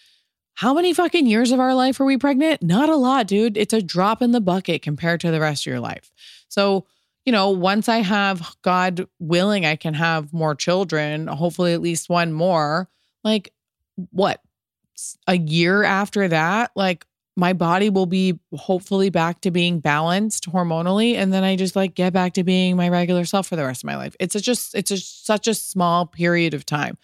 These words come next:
So you just have to keep thinking that, like, you can't, everything's not so permanent. Like, everything, like, ebbs and flows. And, like, the annoying shit that people tell you is, like, not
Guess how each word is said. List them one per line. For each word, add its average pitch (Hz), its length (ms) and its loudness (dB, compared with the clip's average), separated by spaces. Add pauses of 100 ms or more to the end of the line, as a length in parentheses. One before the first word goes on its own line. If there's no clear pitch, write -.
(360)
So 196 100 -6
you 196 100 2
just 185 120 -2
have 185 160 0
to 214 80 0
keep 226 220 -4
thinking 156 320 -4
that, 135 320 -6
like, 143 280 -4 (1040)
you 180 120 0
can't, 190 560 0 (480)
everything's 185 440 0
not 175 220 -2
so 160 100 0
permanent. 151 520 -6 (180)
Like, - 260 -6 (320)
everything, 160 460 -2
like, 156 400 -2 (100)
ebbs 156 380 -2
and 147 240 -8
flows. - 480 -4 (380)
And, 185 100 -4
like, 180 140 0
the 202 100 2
annoying 185 340 0
shit 190 180 -2
that 196 120 -2
people 180 260 -2
tell 165 280 0
you 185 360 -2
is, 202 140 -4
like, 190 320 -4 (600)
not 196 300 -8